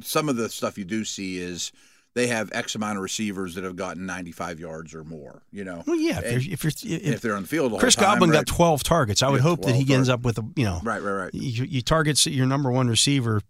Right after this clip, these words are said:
Speaker 2: twelve times, you should end up with eight catches.
Speaker 1: Mm-hmm. And really the last two weeks, too, they've done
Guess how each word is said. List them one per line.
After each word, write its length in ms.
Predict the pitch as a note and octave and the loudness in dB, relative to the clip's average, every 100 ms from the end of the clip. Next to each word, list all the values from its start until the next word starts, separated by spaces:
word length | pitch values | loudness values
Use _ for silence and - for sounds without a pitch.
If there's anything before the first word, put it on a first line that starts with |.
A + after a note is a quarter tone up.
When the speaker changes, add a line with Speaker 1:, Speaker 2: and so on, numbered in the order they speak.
| _ - | _ -2
Speaker 2:
twelve 280 | C#3+ C3 - | 2 2 2
times, 440 | - D3 A2+ G#2+ | 2 2 2 2
you 60 | A2 | 0
should 360 | - A#2 B2 - | 0 -2 -4 -2
end 200 | B2+ B2 | 0 2
up 160 | B2 | 0
with 180 | A2+ - - _ _ _ | -4 -6 -14 _ _ _
eight 200 | A2 - | -4 -2
catches. 500 | - A#2+ - F#3+ - - | 0 0 0 -2 -4 -2
Speaker 1:
Mm-hmm. 720 | A#2+ B2+ B2 _ _ _ C3 | -2 -2 -4 _ _ _ -8
And 240 | D#3 E3 | -4 -2
really 180 | D#3 F#3 | 0 2
the 60 | B2 | 2
last 300 | G#2+ A#2 - | 0 -2 -4
two 120 | A2+ | -4
weeks, 280 | G#2 C#3 - | -4 -4 -4
too, 260 | B2 G#2 | -4 -4
they've 180 | E2+ G#2 | -4 -4
done 300 | G#2+ F#2 E2+ | -4 -6 -8